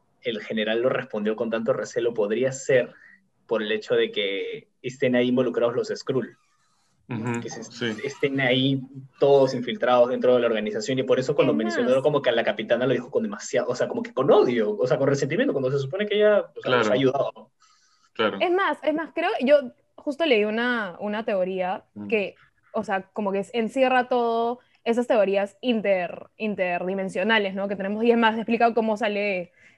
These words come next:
Speaker 3: este, Pietro con, con la cara de, ay, me olvidé el actor, pero no con, con Aaron, ¿no?
Speaker 2: Aaron
Speaker 1: Evan
Speaker 2: Taylor,
Speaker 1: Peters.
Speaker 2: ah, este, Evan
Speaker 3: Este,
Speaker 2: Peters,
Speaker 3: ahí está,
Speaker 2: sí.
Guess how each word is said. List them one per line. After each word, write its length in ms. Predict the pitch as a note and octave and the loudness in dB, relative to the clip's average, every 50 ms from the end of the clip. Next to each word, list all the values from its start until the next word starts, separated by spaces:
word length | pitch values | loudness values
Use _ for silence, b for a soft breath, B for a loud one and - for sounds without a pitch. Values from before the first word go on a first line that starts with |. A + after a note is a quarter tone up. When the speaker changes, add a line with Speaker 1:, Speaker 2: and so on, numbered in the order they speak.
| b b | b b
Speaker 3:
este, 840 | - G#3 F#3+ - - - _ - G3 F#3+ F#3+ F#3 F3 F3 F3 E3+ - - B3 - - - G3+ F#3+ _ | -8 -8 -8 -8 -12 -12 _ -4 -4 -2 -2 -2 -2 -4 -6 -10 -16 -18 -20 -20 -18 -18 -18 -8 _
Pietro 540 | - A#3+ B3+ A#3+ A3 - A3 G#3+ G#3 G#3 G#3 | 2 4 4 4 4 2 2 0 0 0 0
con, 340 | G#3+ G#3 G3 F3+ F3+ F3+ | -2 -4 -4 -6 -8 -6
con 140 | F3 G3+ F#3+ | -4 -4 -4
la 100 | F#3 F#3 | -2 -2
cara 160 | F#3 F#3 G3 | -2 2 4
de, 140 | G3+ F#3+ F#3+ | 6 6 6
ay, 140 | F#3 F3+ F3+ | 4 4 2
me 100 | F#3 F#3 | 0 -2
olvidé 140 | F3+ F#3 F#3 | 0 0 2
el 100 | G3 G3+ | 2 2
actor, 320 | G3 G3 - G3+ F#3+ F3+ F3+ | 0 0 0 -2 -2 -2 -2
pero 200 | - F3 E3+ F#3+ | -6 -4 0 2
no 160 | A3+ A#3+ A#3+ | 4 4 4
con, 400 | B3 A#3 A3+ G#3+ G3 F3+ F3+ F3+ _ _ | 4 2 2 0 -2 -4 -8 -12 _ _
con 160 | - G#3 G#3 | -4 0 0
Aaron, 260 | G3+ G3 F3+ F3+ F3+ E3+ | 0 0 0 -2 -4 -6
¿no? 160 | F3+ G#3 - _ _ - | -8 -10 -12 _ _ 2
Speaker 2:
Aaron 180 | B2+ B2+ B2+ C3 | 4 6 6 6
Speaker 1:
Evan 80 | B2+ | 6
Speaker 2:
Taylor, 160 | C#3+ C3 B2 A#2+ | 4 4 4 2
Speaker 1:
Peters. 160 | G#2+ G#2+ - - | 0 0 -2 0
Speaker 2:
ah, 200 | A#2 A2+ A2+ A#2 | 2 2 2 0
este, 180 | A#2 - - - | 0 -2 0 2
Evan 160 | C3 C3 C3 | 4 4 4
Speaker 3:
Este, 120 | C3 B2+ | 4 4
Speaker 2:
Peters, 300 | - C3 G2+ G2 G2 G2 - | 2 4 2 0 0 0 -2
Speaker 3:
ahí 40 | A3+ | -4
está, 200 | - - E3+ - | -4 -8 -16 -10
Speaker 2:
sí. 300 | - G#3+ G#3+ G3+ G2+ | -6 -4 -4 -4 -6